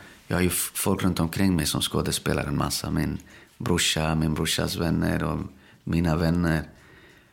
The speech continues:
Så det finns ju runt omkring mig. Så det har aldrig varit liksom en personlig dröm. Jag har ju sett dem göra det och, och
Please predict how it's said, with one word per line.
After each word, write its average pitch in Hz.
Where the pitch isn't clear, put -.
Så -
det 85
finns 101
ju 85
runt 82
omkring 90
mig. 73
Så 87
det 87
har 87
aldrig 107
varit 87
liksom 82
en 78
personlig 80
dröm. 73
Jag 82
har 95
ju 90
sett 90
dem 90
göra 69
det 64
och, 62
och 71